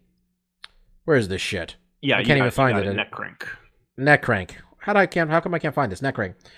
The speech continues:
Speaker 1: It's about four year, uh, three and a half years ago. Man, look, this is the entire conversation you need to have with yourself. Is Frankie Edgar fought five weeks ago, right, or some shit like that?
Speaker 2: Yeah.
Speaker 1: And he got knocked the fuck out.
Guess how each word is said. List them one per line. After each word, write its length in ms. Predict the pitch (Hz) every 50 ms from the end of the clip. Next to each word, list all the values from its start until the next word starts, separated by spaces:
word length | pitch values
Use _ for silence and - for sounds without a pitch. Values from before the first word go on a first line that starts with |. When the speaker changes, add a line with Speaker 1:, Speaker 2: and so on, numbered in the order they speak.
| - - - - _ _ _
Speaker 1:
It's 100 | - -
about 260 | - 175 180 170 -
four 260 | - - 254 285 262
year, 160 | 214 180 165 160
uh, 40 | 143
three 200 | - 190 247 247
and 60 | 226
a 40 | 190
half 160 | 185 170 160
years 180 | 156 151 147 139
ago. 340 | 139 147 139 139 131 - - _ _ _ _ _ _ _ _ _ - _ - - - - - - - _ - - - _ _ _ _ _ _ _ _ _ _ _ _ - - _ - _ _ -
Man, 360 | 160 175 180 185 185 180 175
look, 180 | 196 220 190 127
this 140 | - 226 98
is 60 | 120
the 60 | 170
entire 260 | 165 - - 156 156 -
conversation 460 | - 151 135 135 120 147 135 117 135
you 40 | 127 127
need 20 | 123
to 20 | 120
have 160 | 143 147 135
with 100 | 123 110
yourself. 460 | 117 117 - - 117 113 110 - - -
Is 600 | 113 110 110 110 101 90 - - - - - - _ _ _ _
Frankie 360 | - - 151 160 147 - 143 147
Edgar 200 | 143 117 127 117
fought 260 | - 143 135 127 -
five 220 | - 113 107 98
weeks 200 | 104 104 - -
ago, 160 | 110 98 101
right, 360 | 98 104 117 131 135 131 - _ _ _ _ _
or 40 | 131
some 140 | - 139 131
shit 160 | - 156 156
like 140 | 147 143 139
that? 320 | 151 160 160 165 - - _ - - - - - _ _ _ _ _ _ - - _ _ -
Speaker 2:
Yeah. 180 | - 104 104 123
Speaker 1:
And 120 | 127 120 -
he 80 | 160
got 500 | 139 165 156 143 127 - - 131 135 123
knocked 500 | 131 123 131 143 143 139 135 - - - -
the 140 | - 120 110
fuck 300 | - - 139 135 123 -
out. 400 | 131 120 139 156 196 196 - -